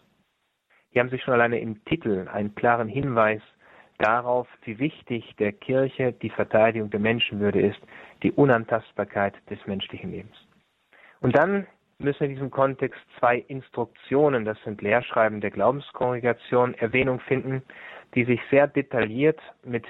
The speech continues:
bioethischen Fragen auseinandersetzen. Zuerst ist da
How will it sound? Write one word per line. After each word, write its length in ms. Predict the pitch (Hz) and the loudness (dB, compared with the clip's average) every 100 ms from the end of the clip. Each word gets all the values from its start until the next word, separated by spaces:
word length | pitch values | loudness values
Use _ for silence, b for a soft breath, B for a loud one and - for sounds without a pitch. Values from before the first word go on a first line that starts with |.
| - | -16
bioethischen 640 | - 160 151 131 131 120 117 | -2 2 2 0 -4 -8 -8
Fragen 420 | - 117 113 117 | 0 2 2 0
auseinandersetzen. 1000 | 101 107 - 107 113 104 95 92 - _ - _ _ _ _ _ _ _ _ _ | -4 -4 -2 0 0 0 -4 -6 -10 _ -20 _ _ _ _ _ _ _ _ _
Zuerst 340 | - 123 147 - | 2 4 2 -2
ist 120 | 156 | -6
da 160 | - 139 | 0 0